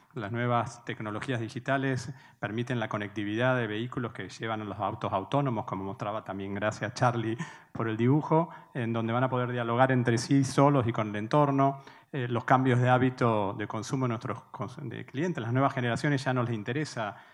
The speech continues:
tener un vehículo como un símbolo de estatus, quieren tener el último celular, eh, y prefieren la, la, la vivir la experiencia más que, eh, la inmovilización de capital. Hoy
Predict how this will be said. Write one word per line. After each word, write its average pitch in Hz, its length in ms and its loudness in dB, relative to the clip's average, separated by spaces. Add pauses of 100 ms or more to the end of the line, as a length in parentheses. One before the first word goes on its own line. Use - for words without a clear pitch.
tener 113 260 -2
un 117 140 -6
vehículo 120 480 0
como 107 180 -4
un 107 60 -4
símbolo 117 420 -4
de 101 60 -4
estatus, 135 360 -2
quieren 117 240 -6
tener 107 280 -6
el 101 80 -4
último 113 340 -4
celular, 120 920 0
eh, 117 240 0
y 127 80 0
prefieren 123 760 4
la, 107 160 -2 (120)
la, 117 200 -4
la 107 140 -4
vivir 110 300 0
la 135 100 4
experiencia 123 580 2
más 107 220 0
que, 95 460 -6
eh, 101 180 -8
la 104 60 -4
inmovilización 101 580 -2
de 104 80 -4
capital. 107 460 -4
Hoy 131 320 6